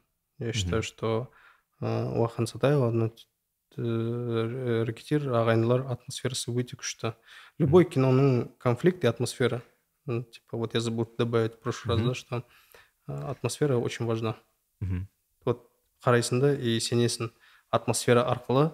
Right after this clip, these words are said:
Speaker 1: сен осы киноға сенесің.
Speaker 2: Мгм. Иә, керемет. Енді
Speaker 1: Сол.
Speaker 2: үшінші сұрағым, бұл
Speaker 1: Мгм.
Speaker 2: соңғы сұрақ осы подкасттың, ол андай кішкене фантазия кірген, сізде ол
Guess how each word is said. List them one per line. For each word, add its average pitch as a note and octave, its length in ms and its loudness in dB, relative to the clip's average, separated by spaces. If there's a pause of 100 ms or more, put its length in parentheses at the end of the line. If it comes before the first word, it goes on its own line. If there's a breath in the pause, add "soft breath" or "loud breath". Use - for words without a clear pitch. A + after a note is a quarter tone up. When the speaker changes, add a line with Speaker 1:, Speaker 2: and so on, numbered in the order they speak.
(100)
Speaker 1:
сен B2+ 260 -4
осы A#2 220 -2
киноға A2+ 280 2
сенесің. A2+ 400 -2 (400)
Speaker 2:
Мгм. F2+ 320 -8 (480)
Иә, G#2+ 180 -2
керемет. G2 480 -2 (460 loud breath)
Енді G#2+ 180 6
Speaker 1:
Сол. B2 160 2
Speaker 2:
үшінші A#2+ 320 4
сұрағым, C#3 360 6 (340)
бұл A#2+ 100 8
Speaker 1:
Мгм. C3+ 120 4 (120)
Speaker 2:
соңғы F#2 240 2
сұрақ B2 240 2
осы - 120 -2
подкасттың, G#2+ 540 -2 (120)
ол G2 200 4
андай E2+ 240 -2
кішкене G#2 380 0
фантазия F2+ 380 6
кірген, E2+ 280 2
сізде F2+ 220 0
ол E2 200 0